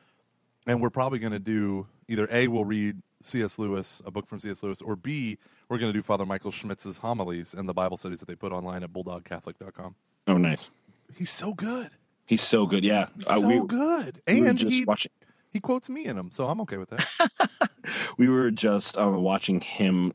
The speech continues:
Speaker 2: uh, earlier on the night, and even my sister was like, "Wow, this guy's great."
Speaker 1: Yeah, he is.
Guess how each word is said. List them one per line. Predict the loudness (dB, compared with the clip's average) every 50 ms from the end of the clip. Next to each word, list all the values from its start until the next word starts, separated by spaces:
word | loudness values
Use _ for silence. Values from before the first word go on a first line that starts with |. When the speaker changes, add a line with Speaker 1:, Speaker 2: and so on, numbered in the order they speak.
| -2 -2
Speaker 2:
uh, | 0 0 2 0 -2 -4 -8 -14 _ _ _ _ _
earlier | 4 4 4 4 2 0 0 -2 -4 -8 _ _
on | 2 4 4 2
the | 0
night, | 0 0 -2 -2 -4
and | -6 -6 -6 -6 -6 -6 -10 -14 _ _ _ _ _ _ _ _ 2
even | 2 4 4 4
my | 2
sister | 2 0 -2 0 2 2 0
was | 2 0
like, | -2 0 2
"Wow, | 2 2 2
this | 0 0
guy's | -2 -2 -2 0
great." | 2 2 2 2 2 -2 -6 _ _ _ _ -6
Speaker 1:
Yeah, | -6 -6 -6
he | -6
is. | -10 -14 -18